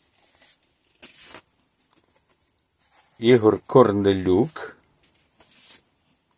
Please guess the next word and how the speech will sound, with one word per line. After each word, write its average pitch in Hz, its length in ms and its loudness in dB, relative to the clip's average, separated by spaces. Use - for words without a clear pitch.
Олександр 107 1040 0